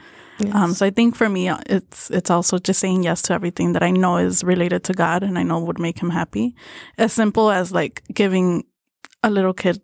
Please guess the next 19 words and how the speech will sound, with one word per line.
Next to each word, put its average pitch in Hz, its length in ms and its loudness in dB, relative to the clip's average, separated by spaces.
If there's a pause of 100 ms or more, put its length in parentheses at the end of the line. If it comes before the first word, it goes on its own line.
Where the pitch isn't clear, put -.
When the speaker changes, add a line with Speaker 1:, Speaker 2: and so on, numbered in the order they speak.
(120)
Speaker 2:
money 180 360 2
in 165 120 0
the 190 60 -4
street, - 300 -2
you 180 100 2
know? 190 220 4
Like, 196 260 0
it's 196 340 -6
just, 208 200 0 (160)
like, 185 300 -2 (120)
Dios 190 220 2
está 208 200 0
en 202 100 4
todos, 190 420 -2
you 214 60 0
know? 202 140 2 (560)
Um, 180 500 0
so 185 120 0
si, 185 240 0